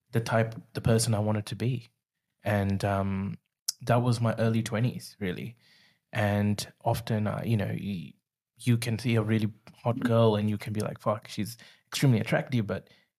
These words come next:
you know, the worst thing is when you ask her out, you, you get the courage within yourself. And she actually goes, "I'm sorry,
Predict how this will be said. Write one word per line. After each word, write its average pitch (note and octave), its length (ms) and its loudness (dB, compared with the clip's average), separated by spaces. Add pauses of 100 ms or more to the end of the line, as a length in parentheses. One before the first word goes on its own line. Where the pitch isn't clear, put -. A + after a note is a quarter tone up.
(180)
you B2+ 100 0
know, C3 140 6
the A2+ 100 2
worst A#2+ 280 2
thing A2+ 160 2
is G#2 400 -4 (480)
when A2+ 540 2
you G#2+ 200 0
ask A2+ 340 -2
her G#2 140 0
out, G#2 300 -2
you, A2+ 280 -2
you - 100 -6
get A#2+ 200 -2
the B2+ 60 -4
courage A#2 400 2
within A#2 260 -2
yourself. - 500 -6 (460)
And G#2+ 100 -4
she A#2+ 120 2
actually A2 260 0
goes, G#2 540 0 (800)
"I'm A2 200 2
sorry, G#2+ 480 -2